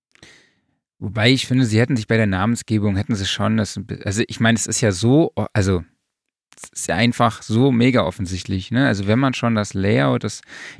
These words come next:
Design des Produktes einfach komplett übernimmt und es identisch kopiert,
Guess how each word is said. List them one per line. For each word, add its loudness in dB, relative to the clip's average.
Design 4
des -2
Produktes -4
einfach 0
komplett 0
übernimmt 0
und -6
es -14
identisch 2
kopiert, 0